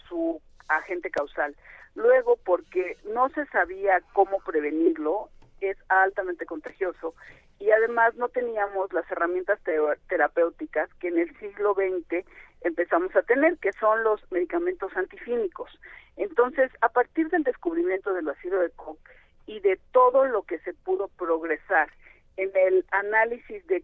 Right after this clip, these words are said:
cómo esta enfermedad se, se adquiere, que es particularmente vía respiratoria, eh, pues, por medio de un bacilo,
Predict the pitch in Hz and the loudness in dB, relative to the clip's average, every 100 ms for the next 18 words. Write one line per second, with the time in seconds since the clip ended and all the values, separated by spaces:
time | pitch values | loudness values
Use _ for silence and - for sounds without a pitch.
0 | _ - 226 226 233 233 - 214 - 214 | _ 2 2 2 -2 -2 -2 -6 -4 -6
1 | 196 - 170 165 165 180 185 _ - - | -6 -8 -8 -6 2 2 2 _ -20 -20
2 | _ - 185 170 - - 180 165 160 160 | _ 0 0 0 -6 -4 -2 -2 -6 -6
3 | 160 - 175 175 _ - 196 190 160 - | -6 -6 -4 -6 _ -4 0 0 -2 -6
4 | _ _ _ _ _ - 196 196 220 - | _ _ _ _ _ 0 2 4 2 -4
5 | _ _ - - 202 185 - - 202 202 | _ _ -20 0 2 2 -2 -6 0 2
6 | 220 220 208 202 185 180 190 185 - - | 0 -2 -2 -2 0 0 0 -2 -10 -10
7 | 156 147 - 165 151 151 156 - 175 165 | -6 -6 -4 -2 -2 -2 -6 -6 -8 -8
8 | 156 - 147 - 160 175 180 175 170 - | -8 -8 -10 -6 -6 -4 0 0 0 -4
9 | 170 - 233 | -8 -6 -8